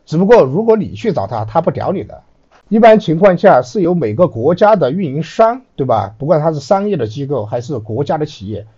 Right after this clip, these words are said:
去那里去申请。然后那个I N A啊，会把大批量的I P地址哈，就打包给他们。然后他们，比如说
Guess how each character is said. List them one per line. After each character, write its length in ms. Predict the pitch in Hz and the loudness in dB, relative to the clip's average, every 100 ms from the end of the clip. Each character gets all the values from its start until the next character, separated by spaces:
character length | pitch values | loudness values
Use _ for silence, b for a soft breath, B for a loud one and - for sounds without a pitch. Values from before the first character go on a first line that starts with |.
| b | b
去 140 | - | -2
那 160 | 202 220 | -2 -2
里 140 | 95 | -6
去 320 | - 113 98 | -12 -12 -12
申 240 | 104 143 147 | -8 -8 -8
请。 180 | - - _ _ _ _ _ | -12 -20 _ _ _ _ _
然 180 | 135 180 | 2 2
后 240 | 226 208 | 6 6
那 140 | 160 170 | 4 2
个 180 | 156 135 | 2 2
I 160 | - | 2
N 180 | 190 190 | 2 2
A 180 | 180 185 | 2 4
啊， 160 | 175 107 | 4 4
会 180 | - | -2
把 200 | 156 120 | -2 -2
大 280 | 107 - - | -2 -4 -4
批 180 | - 165 | -6 -6
量 120 | 156 | -6
的 80 | 127 | -4
I 160 | 104 139 | -4 -6
P 140 | 156 | -6
地 160 | 156 110 | -8 -10
址 160 | 95 | -12
哈， 320 | 104 107 92 _ _ _ _ | -10 -8 -10 _ _ _ _
就 220 | - 135 | -4 -4
打 200 | 110 104 | -2 -4
包 160 | 110 196 | 0 0
给 100 | 170 | 0
他 180 | 95 101 | -6 -10
们。 160 | 85 - _ _ _ - | -12 -18 _ _ _ -2
然 160 | 143 | 2
后 100 | 202 | 4
他 280 | 156 - 240 | 2 2 2
们， 220 | 220 123 107 | 4 0 -2
比 80 | 143 | -4
如 20 | |
说 140 | 147 | -4